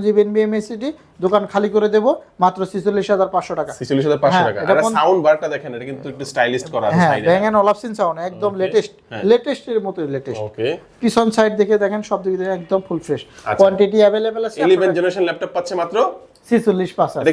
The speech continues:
Speaker 2: Core i five এর ইলেভেন জেনারেশন।
Speaker 1: Core আই ফাইভ এর ইলেভেন
Speaker 2: ওকে,
Speaker 1: জেনারেশন।
Speaker 2: ছেচল্লিশ হাজার পাঁচশো টাকার মধ্যে পাবে।
Speaker 1: সর্বশেষ আমি আরো কিছু ল্যাপটপ
Speaker 2: হুম হুম।
Speaker 1: আপনাদেরকে দেখাই। আমাদের কাছে কিন্তু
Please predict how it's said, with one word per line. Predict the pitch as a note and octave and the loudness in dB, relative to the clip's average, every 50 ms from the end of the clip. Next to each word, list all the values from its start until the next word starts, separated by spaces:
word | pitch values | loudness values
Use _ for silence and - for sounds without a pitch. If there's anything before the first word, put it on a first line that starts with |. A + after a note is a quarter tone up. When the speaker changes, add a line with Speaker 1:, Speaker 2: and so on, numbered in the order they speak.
| D#3+ F3+ | 2 2
Speaker 2:
Core | G3+ G#3 G#3 | 2 4 4
i | F#3+ | 4
five | F#3 F3 F3+ G#3 | 4 2 4 4
এর | G#3 G3+ | 4 4
ইলেভেন | G3 F3 E3 D3 C3+ | 4 4 2 2 2
জেনারেশন। | B2+ B2 A#2 A2+ G#3 | 0 0 0 0 2
Speaker 1:
Core | G3+ G3 G3 | 2 4 2
আই | F#3 | 2
ফাইভ | - G3 F#3 F3+ F3 | 0 -2 -4 -2 -2
এর | F#3 | -4
ইলেভেন | F#3 F3+ F3+ F3+ | -4 -2 -2 -2
Speaker 2:
ওকে, | D#3+ E3 | -4 -4
Speaker 1:
জেনারেশন। | D#3+ D#3 D#3 D3 | -6 -6 -6 -2
Speaker 2:
ছেচল্লিশ | - E3 E3 D#3+ F3 | -2 0 0 2 2
হাজার | F3 F3 F3 E3 | 2 2 4 2
পাঁচশো | C#3 - - C3+ A2 | 0 0 0 -4 -4
টাকার | A2 - A#2 A2 G#2+ | -4 -4 -4 -4 -6
মধ্যে | G#2 G#2 G#2+ | -6 -6 -4
পাবে। | G#2+ G#2 F#2 F#2+ - - - - _ _ _ _ _ - | -4 -4 -4 -6 -8 -12 -14 -20 _ _ _ _ _ -8
Speaker 1:
সর্বশেষ | - - A3+ A#3 A#3 B3 A#3+ A3 B3+ A#3 B3 A#3+ | -2 2 2 4 4 4 4 4 4 4 4 4
আমি | A3+ A3+ A#3 A3+ | 6 6 6 6
আরো | A3 A3+ | 6 4
কিছু | A3+ - G#3 - A#3 | 0 -4 -10 -6 0
ল্যাপটপ | A3 G#3 G#3 G#3 A3+ A3 A3 | 2 2 2 2 0 -6 -6
Speaker 2:
হুম | - - | -8 -10
হুম। | - - | -8 -6
Speaker 1:
আপনাদেরকে | A3+ - G3 F#3 G3 G3 G#3 G3+ | -4 -2 -2 -2 -2 -2 -2 2
দেখাই। | F#3 F#3+ F#3+ G3 G#3 G3+ G3 | 2 2 2 2 0 -2 -2
আমাদের | G3+ G3 G#3+ G#3 A3 | -2 -4 -4 -2 -4
কাছে | G3+ - A#3 G#3+ | -6 -6 -6 -10
কিন্তু | G#3+ G#3 A#3 | -8 -6 -4